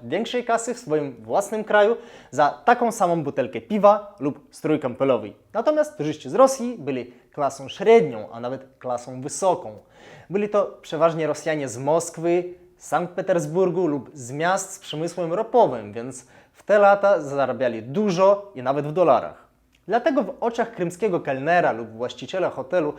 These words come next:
kreował się mit o tym, że każdy w Rosji żyje o wiele lepiej niż w Ukrainie. Było to jednak kilkadziesiąt procent od całej populacji Rosji, której nie było nawet stać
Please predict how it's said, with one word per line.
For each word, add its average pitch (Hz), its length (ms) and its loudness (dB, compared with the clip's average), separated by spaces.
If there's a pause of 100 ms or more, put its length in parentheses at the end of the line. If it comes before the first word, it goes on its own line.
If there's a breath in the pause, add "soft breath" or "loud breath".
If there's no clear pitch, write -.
(300 loud breath)
kreował 220 360 4
się - 180 -4
mit 180 260 -4
o 247 120 4
tym, 165 200 -2
że 131 180 -4
każdy 190 380 4
w 147 60 -2
Rosji 175 500 -2 (180 loud breath)
żyje 143 300 -2
o 123 80 -8
wiele 196 220 2
lepiej 185 340 0
niż 117 180 -8
w 110 60 -14
Ukrainie. 117 500 -4 (600 loud breath)
Było 254 200 4
to 233 420 2
jednak 143 400 -2
kilkadziesiąt 160 600 -2
procent 165 400 -2
od 147 140 -6
całej 175 300 0
populacji 196 600 4
Rosji, 117 380 0
której 160 400 0 (320)
nie 185 160 2
było 165 220 6
nawet 156 280 2
stać - 500 0